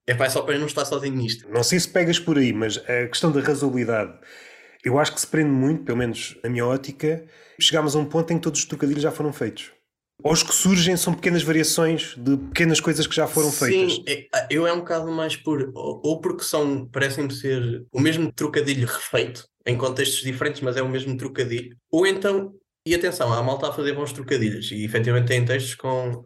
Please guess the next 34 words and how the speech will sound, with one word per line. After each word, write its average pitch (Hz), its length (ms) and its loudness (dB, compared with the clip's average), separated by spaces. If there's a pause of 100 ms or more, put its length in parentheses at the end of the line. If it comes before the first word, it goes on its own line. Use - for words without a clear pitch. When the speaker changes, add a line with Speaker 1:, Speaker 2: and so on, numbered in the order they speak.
(120)
Speaker 1:
já 113 220 -4
tiveste 117 260 -2
aqui 131 160 -6
o 123 140 0
Afonso, 135 580 -4
o 110 120 -4
Afonso 113 240 -4
Fortunato, 123 440 -2
e 135 60 -2
ele 143 160 2
efetivamente 139 440 -2
tem 139 120 -2
trocadilhos 139 400 -4
que - 100 -4
eu 147 40 -2
fico, 120 240 -4
"Epá, 127 200 -2
sim 131 160 -4
senhor, 143 460 -2 (180)
eu 131 120 2
gosto 160 240 2
muito 147 180 -2
dele", 139 320 0
e 143 40 0
não 147 260 0
quero 165 140 2
dizer 185 100 0
que 190 80 -6
sou 185 100 -2
de 175 80 -8
contra 170 240 -4
todos 170 160 -2
os - 60 -8
trocadilhos. 156 500 -2